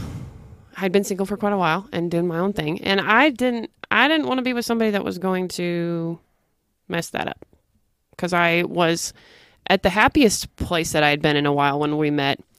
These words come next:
as far as relationships go, because I was single <laughs> and I was doing my own thing and building myself. Um, and I was,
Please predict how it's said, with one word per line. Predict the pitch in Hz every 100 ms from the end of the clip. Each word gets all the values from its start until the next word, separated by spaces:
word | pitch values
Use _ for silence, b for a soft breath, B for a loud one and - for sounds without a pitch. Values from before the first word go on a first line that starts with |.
| _ _ -
as | 165 -
far | 160 151
as | 151 -
relationships | 160 147 - - -
go, | - 151
because | 185 208
I | 220
was | 240 269
single | 311 262 - B B B B B
<laughs> | B B B B -
and | 214 202
I | 117 190 202
was | 196 196 180 - -
doing | 196 196
my | 190
own | 190
thing | 185 180
and | 240 196
building | 165 170 175
myself. | 160 160 - - 143 190 - 113 B B B -
Um, | 175 160 156 -
and | 170
I | 165 160
was, | 160 151